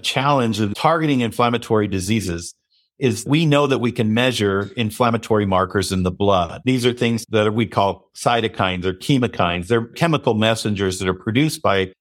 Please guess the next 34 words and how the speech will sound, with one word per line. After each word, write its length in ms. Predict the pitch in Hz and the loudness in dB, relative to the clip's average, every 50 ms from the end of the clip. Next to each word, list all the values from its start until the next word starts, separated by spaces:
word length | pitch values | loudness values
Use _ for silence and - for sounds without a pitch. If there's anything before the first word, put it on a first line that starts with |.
| _ | _
immune 380 | - 117 120 131 147 160 156 139 | -2 0 2 2 2 2 2 0
cells 440 | - - - 95 95 95 101 95 104 | 0 0 0 2 2 0 0 -2 -2
that 200 | 110 - - - | -2 -4 -4 -6
talk 380 | - - 139 139 131 - - | -2 0 0 0 0 -4 -4
to 120 | - 123 104 | -2 -2 0
the 180 | 98 104 98 | 0 -2 -2
immune 340 | 98 98 117 135 143 139 135 | 0 0 0 2 2 0 0
system 420 | - - 104 92 - - 98 95 | -2 -2 -4 -4 -4 -6 -6 -4
to 80 | 87 98 | -4 -4
say, 380 | - - 104 101 98 92 - - _ _ _ _ _ _ | 0 0 0 0 0 -2 -4 -10 _ _ _ _ _ _
"Hey, 100 | 135 143 | 0 2
there's 220 | 127 123 127 117 | 2 2 2 2
a 40 | 123 | 0
problem 460 | - - 131 127 127 123 127 117 104 | 0 0 2 2 2 2 2 2 2
over 200 | 104 104 95 110 | 2 0 0 0
here. 380 | 104 107 110 110 110 110 107 107 | 0 2 2 2 2 2 0 -2
You 120 | 107 120 107 | -2 -2 -2
know, 60 | 101 | 0
recruit 540 | 98 107 110 107 - - - 139 131 117 - _ | 0 0 -2 -2 -4 -2 0 0 0 -2 -4 _
these 300 | 120 120 123 120 117 - | -2 0 0 0 -2 -2
types 280 | - 113 110 104 - 110 | 0 0 0 0 -2 -6
of 100 | 98 - | -4 0
cells 320 | - 120 110 110 107 107 | 0 2 2 2 0 -4
to 40 | - | -6
come 160 | - 98 92 | -4 -4 -2
help 260 | 92 98 107 - - | -2 -2 -4 -4 -2
fix 240 | - 143 143 - - | -2 -2 -2 -2 -6
this." 280 | 175 - - 185 - - _ _ _ _ _ _ _ _ - | -8 -8 -8 -10 -14 -20 _ _ _ _ _ _ _ _ -4
And 160 | 123 127 113 | -2 -2 0
so 160 | - 151 135 | 2 2 2
we 160 | 135 156 175 | 2 2 0
can 180 | 175 - 151 143 | 0 0 0 2
watch 400 | 123 135 139 147 143 - - - | 2 2 2 2 0 -2 -6 -4
that. 460 | - 87 80 82 85 87 92 90 - | -4 -2 -2 0 0 0 -2 -4 -10